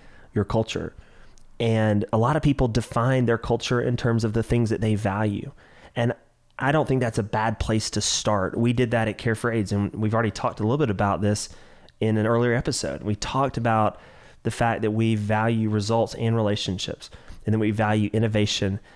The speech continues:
and excellence. And that was a, that was a great practice for us. But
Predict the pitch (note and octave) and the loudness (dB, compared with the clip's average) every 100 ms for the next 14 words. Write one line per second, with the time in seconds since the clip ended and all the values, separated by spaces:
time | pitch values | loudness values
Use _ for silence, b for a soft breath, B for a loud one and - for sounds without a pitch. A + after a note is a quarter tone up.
0 | B G#2+ G2+ G2 G2 F#2 - - b b | B -2 -2 -2 -4 -6 -8 -14 b b
1 | b B2+ A2 G#2+ - _ - - A#2+ C3+ | b -2 0 -2 -8 _ -20 -14 -2 0
2 | C#3 B2+ B2 - C3 B2+ G2+ A2+ A2 - | 0 2 2 2 0 0 -2 0 -2 -4
3 | - G2+ G2+ - - E2 C3+ - B2 A#2 | -10 -6 -6 -6 -6 -6 -6 -2 0 0